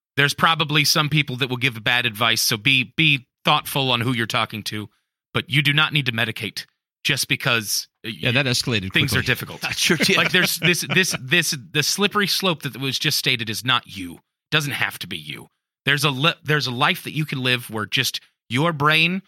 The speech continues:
Speaker 1: gets better because you start talking to it correctly and truth starts living in your heart versus the lies that exist in this world and that you tell yourself. That is the best medication you can possibly have, is the truth of Christ that changes this kind of stuff. Even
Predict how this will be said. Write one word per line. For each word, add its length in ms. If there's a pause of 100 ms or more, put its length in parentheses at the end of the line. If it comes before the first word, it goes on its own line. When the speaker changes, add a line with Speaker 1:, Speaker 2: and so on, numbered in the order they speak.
(340)
Speaker 1:
gets 200
better 440 (180)
because 320
you 140
start 260
talking 360
to 120
it 100
correctly 480 (260)
and 200
truth 560 (220)
starts 340
living 240
in 100
your 140
heart 380 (340)
versus 400
the 80
lies 400
that 100
exist 360
in 60
this 140
world 300
and 100
that 80
you 80
tell 220
yourself. 460 (320)
That 160
is 100
the 80
best 300
medication 480
you 80
can 120
possibly 380
have, 220
is 100
the 80
truth 220
of 40
Christ 400 (360)
that 100
changes 360
this 140
kind 140
of 80
stuff. 240
Even 340